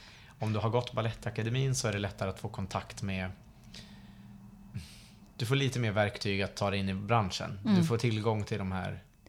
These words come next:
Speaker 1: institutionsauditions på samma sätt.
Speaker 2: Mm.
Speaker 1: Eller på, på ett helt annat sätt än vad du får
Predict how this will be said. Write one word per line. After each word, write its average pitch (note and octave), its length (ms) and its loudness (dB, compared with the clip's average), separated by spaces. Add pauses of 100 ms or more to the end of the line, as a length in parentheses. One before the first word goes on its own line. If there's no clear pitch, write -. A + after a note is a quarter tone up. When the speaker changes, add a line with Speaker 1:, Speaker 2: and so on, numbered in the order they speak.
(180)
Speaker 1:
institutionsauditions G#2 1120 -2
på G2+ 100 -6
samma F#2+ 220 -4
sätt. - 320 -8
Speaker 2:
Mm. F3+ 260 2 (140)
Speaker 1:
Eller B2+ 220 8
på, A2 260 -4
på A2 200 -2
ett - 100 -4
helt G2+ 200 -2
annat G2 220 0
sätt - 180 -6
än F#2+ 80 -2
vad F#2+ 100 -2
du F#2+ 60 -4
får - 260 -6